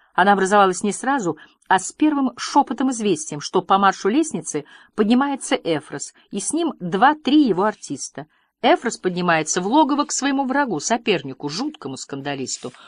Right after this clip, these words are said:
Он поднимается, он приближается, театр замер, обмер. Что-то будет, что думали все, может выкинуть в первую очередь Любимов. Может, чего боялись, знающие о конфликте. Эфрос подошел близко и тихо-тихо,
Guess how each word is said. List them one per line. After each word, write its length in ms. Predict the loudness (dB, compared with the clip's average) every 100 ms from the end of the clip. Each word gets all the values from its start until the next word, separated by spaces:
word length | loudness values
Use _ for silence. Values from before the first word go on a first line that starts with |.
| -18 0
Он 220 | 2 2
поднимается, 840 | 0 0 2 2 0 -6 -10 -10 -8 -2
он 240 | -2 -2 -6
приближается, 760 | -4 -2 -2 -2 -4 -6 -10 -6
театр 360 | -2 0 -2
замер, 460 | 0 4 4 2 -2
обмер. 400 | 2 2 2 -4 -6 -20 _
Что-то 440 | -4 0 0 0
будет, 440 | -2 -2 -6 -12 _ _
что 360 | -8 -4 -2
думали 340 | -2 -2 -4 -6
все, 380 | -6 -4 -4 -6 _ _ -2
может 320 | 2 2 0 -8 _ -4
выкинуть 760 | 0 0 -2 -6 -6 -10 -16 _
в 100 | _
первую 300 | 0 0 0
очередь 260 | -2 -6 -10 _
Любимов. 600 | 0 0 0 -6 -6 -12 _ _ _ _ -2
Может, 240 | 0 0
чего 240 | 4 4
боялись, 500 | 6 4 4 2 -2 -4
знающие 460 | -2 -2 -2 -6
о 40 | -4
конфликте. 460 | -4 -2 -2 0 0
Эфрос 300 | 0 -2 0
подошел 340 | 2 2 2
близко 320 | 2 0 -2
и 40 | -4
тихо-тихо, 580 | -4 -4 -2 0 0